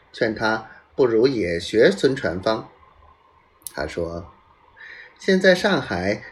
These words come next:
已经很危险了，人家五省联帅孙传芳都投过降，为什么你还要硬挺？我看你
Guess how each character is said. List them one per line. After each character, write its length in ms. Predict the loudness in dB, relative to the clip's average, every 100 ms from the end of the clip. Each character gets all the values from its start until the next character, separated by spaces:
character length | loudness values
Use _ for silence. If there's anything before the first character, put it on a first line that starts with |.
| -8
已 160 | -8
经 220 | 0 0 0
很 280 | -4 -4
危 180 | 0 0
险 200 | 0 -4 -6
了， 160 | -12 -16 -20 _ _ _ _ -2
人 200 | 2 4
家 140 | 4
五 320 | 4 0 0
省 360 | -2 -4 -4 -2
联 240 | 0 0
帅 340 | 0 2 2 0
孙 220 | 0 -2
传 240 | 0 -2
芳 300 | 2 0 0 -8 -20 -20 -6
都 120 | -2
投 220 | -2 -4 -4
过 160 | -4
降， 340 | -4 -6 -8 -12 -18 -20 -20 _ -20 -20 _ _
为 180 | 2 4
什 160 | 4 0
么 300 | 0 -2 -6 -8
你 300 | -4 -2 0
还 200 | 0 2
要 180 | 2 2
硬 240 | 0 -4
挺？ 300 | -6 -10 -12 -16 -20 _ _ _ _ _ _ -20 _ _
我 160 | -8 -6
看 340 | -4 -4 -2
你 280 | -4 -6 -10